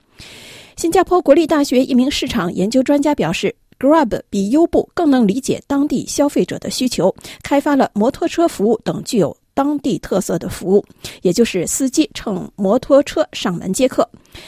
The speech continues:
在堵车情况严重的城市，Grab 也适时推出了机车计程车。在信用卡服务并不发达的东南亚市场，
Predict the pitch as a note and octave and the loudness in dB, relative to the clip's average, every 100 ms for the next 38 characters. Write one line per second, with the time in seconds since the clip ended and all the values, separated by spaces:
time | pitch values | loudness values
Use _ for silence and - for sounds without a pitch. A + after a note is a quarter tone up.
0 | - - - C#4+ C4+ A3+ G3+ - D#4+ G#3+ | -20 -20 -4 -2 0 2 0 2 0 0
1 | A#3 A#3+ G3+ F#3+ B3 C#4+ G3 - - - | -4 -4 -4 -4 -2 0 -2 -2 -6 -2
2 | - - - - - D4+ D#4+ - - G3 | -2 -4 -16 -20 0 2 2 0 -4 -2
3 | F#3 - D#4 - B3 - D#4+ D#4 E4 G#3+ | -2 0 -2 0 -2 -2 -6 -4 -2 -4
4 | - D4 C#4+ - D#4 - E3 G#3 - G3+ | -4 -4 -4 0 -2 -2 -4 -4 0 0
5 | - - - - - - E4 D#4+ F4 E4 | 0 -16 -20 -20 -4 2 2 2 0 2
6 | A#3+ - - A3 B3+ - C#4 A#3+ G3+ - | 0 -2 -2 2 2 2 0 2 0 0
7 | A3+ F#3 G3 F#3 A3+ A3 G3+ G#3 G3 F3+ | -2 0 2 2 0 0 2 0 -2 -4
8 | - | -8